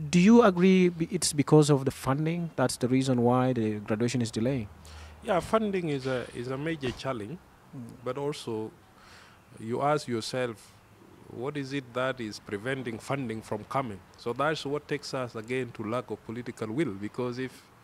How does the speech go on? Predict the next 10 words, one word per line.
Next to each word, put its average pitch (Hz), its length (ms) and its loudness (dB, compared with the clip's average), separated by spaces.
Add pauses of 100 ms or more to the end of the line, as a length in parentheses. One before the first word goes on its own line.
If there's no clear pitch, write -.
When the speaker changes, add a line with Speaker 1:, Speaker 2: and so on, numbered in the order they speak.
(760)
Speaker 2:
uh, 107 200 -12 (960)
if 143 180 -10
the 135 80 -2
government 120 460 0
at 107 160 -4
the 110 80 -6
level 123 380 -6
of 101 100 -10
the 101 100 -4
presidency 110 840 -8